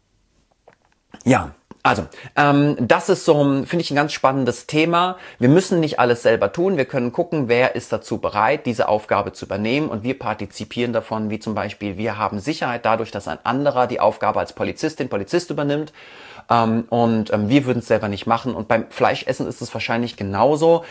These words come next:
Wir sind froh, dass jemand die, die Tiere schlachtet, ähm, und wir sie dann essen können, aber wir nicht dabei zugucken müssen und wir es auch selber nicht tun müssen.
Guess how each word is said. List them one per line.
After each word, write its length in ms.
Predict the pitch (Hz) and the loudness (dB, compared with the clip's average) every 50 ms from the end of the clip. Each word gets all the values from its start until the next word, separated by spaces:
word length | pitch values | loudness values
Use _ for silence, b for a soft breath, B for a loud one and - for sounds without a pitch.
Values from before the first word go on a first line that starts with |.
| B B B | B B B
Wir 100 | 127 127 | 2 2
sind 160 | 113 127 110 | 2 2 0
froh, 260 | - - 123 139 160 | 0 2 4 4 4
dass 160 | 165 147 139 | 4 2 0
jemand 480 | - 127 120 120 120 113 - - - - | -2 -2 -2 -2 -2 -4 -8 -10 -8 -4
die, 380 | 123 110 104 107 104 104 101 - | -4 -2 -2 -2 -2 -2 -2 -4
die 140 | 101 101 | -6 -8
Tiere 300 | - - 131 131 107 107 | -4 0 0 0 0 0
schlachtet, 840 | 98 - - - 113 113 123 135 - - - - 165 185 220 - - _ B B B B B B B B | -2 -4 -4 0 2 2 2 2 0 -6 -8 -2 -2 -2 -2 -2 -8 _ B B B B B B B B
ähm, 640 | 127 127 127 127 123 131 131 131 131 127 127 - - | 2 4 4 4 4 4 2 2 2 0 -2 -2 0
und 320 | - 131 127 127 127 120 - | 2 4 4 4 4 2 0
wir 220 | - 113 127 143 185 | 0 2 4 4 4
sie 120 | 143 147 | 4 4
dann 180 | 139 131 123 - | 4 4 4 4
essen 300 | 135 139 139 - 131 113 | 2 2 2 0 -4 -4
können, 240 | - 110 101 98 98 | -4 -4 -4 -2 -2
aber 200 | 92 98 104 104 | 0 0 0 2
wir 120 | 131 143 | 4 4
nicht 200 | 143 139 139 - | 4 2 2 2
dabei 200 | 120 - 110 101 | 2 2 2 0
zugucken 480 | - - 196 180 - 196 180 - 156 143 | 0 0 -4 -2 -2 -2 -4 -2 -2 -2
müssen 240 | 143 139 - - | -2 -4 -4 -6
und 120 | 104 117 117 | -6 -4 -2
wir 60 | 120 | -4
es 120 | 117 - | -4 -4
auch 80 | 104 101 | -6 -6
selber 240 | - 101 101 98 98 | -4 -4 -4 -4 -6
nicht 280 | 98 95 - - _ | -8 -10 -12 -16 _
tun 240 | - - 120 113 101 | -4 -2 0 0 0
müssen. 280 | 87 76 - - - | -2 -8 -10 -14 -16